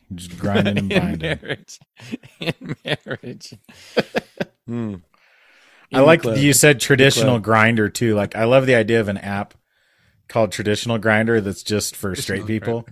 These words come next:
Speaker 3: Grinder. Yeah. <laughs>
Speaker 1: You know?
Speaker 3: Anyway,
Speaker 1: Isn't
Speaker 3: but
Speaker 1: Grinder,
Speaker 3: <laughs>
Speaker 1: isn't
Speaker 2: Straight
Speaker 1: Grinder, like,
Speaker 2: people
Speaker 1: specifically
Speaker 2: looking to
Speaker 1: for
Speaker 2: get married.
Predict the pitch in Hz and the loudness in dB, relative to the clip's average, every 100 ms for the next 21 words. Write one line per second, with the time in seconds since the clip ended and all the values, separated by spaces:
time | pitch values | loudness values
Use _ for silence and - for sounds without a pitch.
0 | - 143 - _ - - _ - - - | -20 -16 -16 _ -20 -20 _ -20 -20 -20
1 | 180 - - _ - _ - - 107 104 | -20 -20 -20 _ -20 _ -20 -12 -8 -4
2 | 101 110 _ _ _ - _ _ _ _ | -4 -8 _ _ _ -20 _ _ _ _
3 | _ _ _ - 147 139 117 135 147 151 | _ _ _ -10 -2 -2 2 2 4 4
4 | 156 147 143 - 143 160 127 127 139 139 | 2 2 -4 -4 -4 0 4 4 6 4
5 | 127 135 - - 120 - 123 143 160 127 | 4 2 -2 -4 -2 0 2 2 2 0
6 | 123 147 120 113 139 135 110 92 | 0 0 0 0 -2 -6 -8 -14